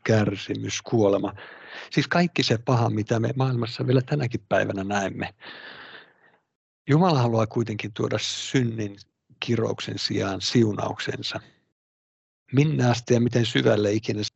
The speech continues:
kirous onkaan levinnyt ja päässyt. Ja vaikka Jumala antaa aurinkonsa paistaa niin hyville kuin pahoille, niin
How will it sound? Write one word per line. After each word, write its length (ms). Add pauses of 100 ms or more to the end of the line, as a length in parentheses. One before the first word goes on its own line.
(200)
kirous 420
onkaan 540
levinnyt 480 (280)
ja 80
päässyt. 540 (800)
Ja 120
vaikka 400
Jumala 340
antaa 640
aurinkonsa 520 (100)
paistaa 420
niin 200
hyville 340
kuin 200
pahoille, 460
niin 220